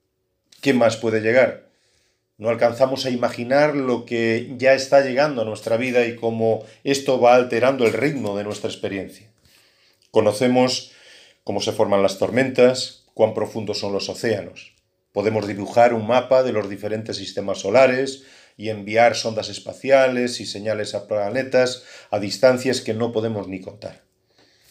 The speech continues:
Cada vez conocemos más el funcionamiento de las cosas en este universo inmenso del que formamos parte. El problema es que en este desarrollo del conocimiento,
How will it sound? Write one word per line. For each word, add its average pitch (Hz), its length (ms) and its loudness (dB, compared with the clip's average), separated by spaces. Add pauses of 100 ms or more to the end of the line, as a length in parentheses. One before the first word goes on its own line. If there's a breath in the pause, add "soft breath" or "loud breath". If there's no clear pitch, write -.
(160 soft breath)
Cada 107 240 6
vez 127 280 2
conocemos 113 600 -2
más 139 400 2
el 120 80 -8
funcionamiento 113 760 -10
de 107 100 -8
las 98 180 -6
cosas 123 540 0 (260 loud breath)
en 117 160 0
este 123 240 0
universo 123 500 2
inmenso 120 540 -4
del 98 160 -6
que 101 100 -4
formamos 98 480 -6
parte. - 380 -20 (760 loud breath)
El 120 140 0
problema 165 380 4
es 160 100 -6
que - 480 0 (800)
en 117 120 -8
este 123 240 -2
desarrollo 120 560 4
del 104 140 2
conocimiento, 101 840 -4